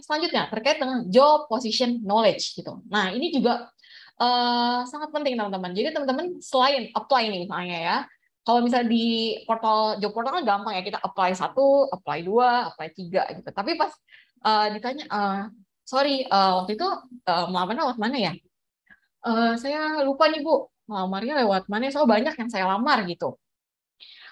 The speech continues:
Oke, nah di situ kan berarti, eh, kita melihat, eh, aspek, eh, tem-, awareness teman-teman terhadap suatu position.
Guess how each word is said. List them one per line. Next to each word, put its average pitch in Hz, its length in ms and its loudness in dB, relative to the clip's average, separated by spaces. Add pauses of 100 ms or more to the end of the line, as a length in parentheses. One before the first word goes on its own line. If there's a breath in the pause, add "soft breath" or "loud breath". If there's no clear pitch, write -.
(160 loud breath)
Oke, 196 400 0
nah 220 80 6
di 220 80 2
situ 254 240 0
kan 381 80 0
berarti, 330 400 0 (320 loud breath)
eh, 226 320 0
kita 302 240 -4
melihat, 269 480 2
eh, 196 420 -2 (140)
aspek, 339 240 0
eh, 190 560 -2
tem-, 214 240 -6
awareness 233 480 4
teman-teman 254 480 0
terhadap 233 320 -2
suatu 220 320 -6
position. 226 400 0